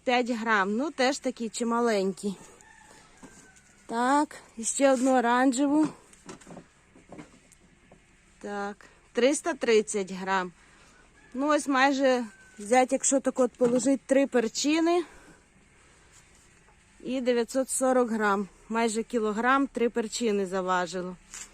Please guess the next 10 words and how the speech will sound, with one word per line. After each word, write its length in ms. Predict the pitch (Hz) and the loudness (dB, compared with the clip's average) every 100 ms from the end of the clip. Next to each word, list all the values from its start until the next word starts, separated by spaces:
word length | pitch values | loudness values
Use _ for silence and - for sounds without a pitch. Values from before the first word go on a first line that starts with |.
| - - - - _ _ - - | -20 -20 -20 -20 _ _ -20 -20
Тому 360 | - 214 240 220 - _ _ _ _ - _ - _ - _ _ | -14 -10 -10 -12 -20 _ _ _ _ -20 _ -20 _ -20 _ _
ось 220 | - 247 - | -6 -4 -2
такий 420 | 233 - 262 269 | -4 -6 -4 -2
у 100 | 226 | -2
нас 340 | 214 240 240 | 0 0 -2
виріс 480 | 214 220 226 247 - - - - | 2 6 6 6 -2 -6 -16 -20
в 80 | - | -8
цьому 340 | - 240 240 | 0 4 4
році 400 | 226 254 262 - | 6 6 6 2
перчик. 720 | 247 240 233 220 - 220 - | 0 4 4 4 0 -4 -6